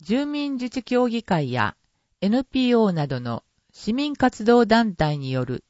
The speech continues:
地域の特性を生かした活動を応援する事業です。応募のあった事業提案のうち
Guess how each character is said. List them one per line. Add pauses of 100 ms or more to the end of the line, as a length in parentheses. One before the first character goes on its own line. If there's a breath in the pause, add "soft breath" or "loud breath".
(100)
地
域
の
特
性
を
生
か
し
た
活
動
を (120)
応
援
す
る
事
業
で
す。 (1000)
応
募
の
あ
っ (140)
た
事
業
提
案
の
う
ち